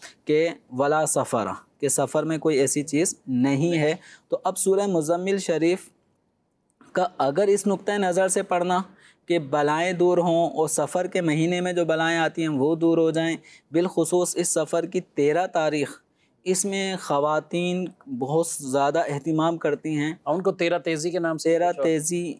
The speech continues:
Speaker 1: بھی اسی بنیاد پہ اس کو کہا جاتا ہے کہ سفر کی تیرہ تاریخ بڑی تیز ہوتی ہے، اور تیرہ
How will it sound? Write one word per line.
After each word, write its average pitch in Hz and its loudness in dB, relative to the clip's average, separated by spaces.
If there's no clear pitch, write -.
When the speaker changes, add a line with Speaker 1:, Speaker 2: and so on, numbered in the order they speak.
Speaker 1:
بھی 143 -2
اسی 180 -4
بنیاد 151 -2
پہ 165 -2
اس 156 -2
کو 170 0
کہا 151 0
جاتا 151 0
ہے 160 0
کہ 165 -6
سفر 151 -2
کی 156 -6
تیرہ 151 2
تاریخ 143 0
بڑی 143 0
تیز 143 0
ہوتی 143 0
ہے، 151 2
اور 143 -2
تیرہ 175 2